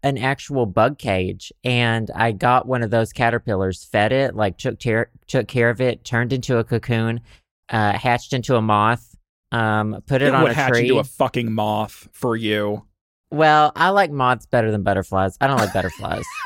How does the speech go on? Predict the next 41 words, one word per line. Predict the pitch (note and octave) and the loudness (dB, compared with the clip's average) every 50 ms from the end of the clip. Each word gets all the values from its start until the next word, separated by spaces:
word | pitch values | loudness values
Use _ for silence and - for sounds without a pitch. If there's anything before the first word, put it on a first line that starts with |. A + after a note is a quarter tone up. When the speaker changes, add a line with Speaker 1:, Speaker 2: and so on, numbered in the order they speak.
| - C6+ C6+ - - C6+ C6+ B5 - - C6+ C6+ B5+ - C6+ C6+ C6 - - - - - - - - - - - | -6 -4 -2 -2 -2 -2 0 -2 -4 -4 -2 -6 -8 -8 -8 -6 -6 -6 -4 0 0 0 -2 -2 -8 -8 -4 -2
Speaker 1:
Uh, | C#3 C3+ C3+ C3 B2+ - | 0 2 2 2 0 2
I | - F3 F#3 | 2 2 4
don't | G3 F#3 | 4 2
like | E3 C3 C3 | 2 0 0
either | C#3+ B2+ A#2+ | 0 0 0
one, | G#2+ G#2+ A2 G#2+ G2+ F#2+ | 0 0 0 0 0 0
really, | F#2 G2 G2 F#2 F#2 G2 G2 G2+ | 0 0 0 2 0 0 -2 -2
but | F#2 A2+ F#2+ F#2+ - - | -2 -2 -2 -2 -2 -2
Speaker 2:
Mm, | C#3 C#3+ C3+ C3+ | -2 -2 0 0
Speaker 1:
moths | B2+ B2+ B2+ B2+ A#2 G#2+ G#2+ | 2 2 2 2 0 0 0
are | G#2 | 0
a | G#2 | 0
Speaker 2:
mm-hmm. | G2+ G2 | 2 2
Speaker 1:
little | G2 F#2+ F2+ | 0 0 0
better. | F#2 F#2+ G2 G2 G#2 G#2 G#2 - _ _ _ _ - | 0 0 0 0 -2 -4 -6 -8 _ _ _ _ -6
Speaker 2:
Mm-hmm, | A2+ B2 A#2 G#2+ G#2+ G#2 - | -4 -2 -2 -2 -2 -2 0
Speaker 1:
Uh, | B2 B2 A#2+ | 0 0 0
Speaker 2:
mm-hmm. | G#2 G2 F#2+ | 0 -2 0
Speaker 1:
put | D#3 D#3 D#3 | 0 2 2
it | F#3 F#3 | 2 2
on | F#3 F3 E3+ | 2 2 2
a | D3 B2+ | 0 -2
tree. | - - C#3 B2+ C3 C3+ C#3+ B2+ | -2 -2 0 0 2 0 0 0
You | D3 E3 E3 | 0 0 0
know | F3 F3 | 0 0
how | F3+ E3+ | 2 2
they | D#3 D3 | 0 0
kinda | - D3+ D3 C#3 C#3+ | 0 0 -2 -2 -2
have | C#3+ C3+ | -4 -4
to, | - D3 | -2 0
like, | B2+ A#2+ A2 F#2 | 0 0 0 2
dry | A2 A#2 A2+ A#2 A#2 A#2 | 2 2 4 4 4 2
out | A2 A2 A2 A2+ A2 - _ _ _ - | 2 2 2 0 0 -4 _ _ _ -6
after | A#2+ B2 A#2+ - C#3 | -6 -6 -2 0 2
they | C#3+ C3+ | 4 4
Speaker 2:
Right. | A#2+ A#2 A2+ A#2 | 4 4 4 2
Speaker 1:
come | A#2 | 2
out | A2+ A2+ | 0 0
of | G2+ | 0
the | A2+ A2 A2 A2 G#2 - _ _ - | 0 0 0 -2 -4 -8 _ _ -6
cocoon? | - B2 - - B2+ B2 A#2+ A#2 A#2 A#2+ | -6 -6 -4 -4 -4 -4 -2 -4 -6 -8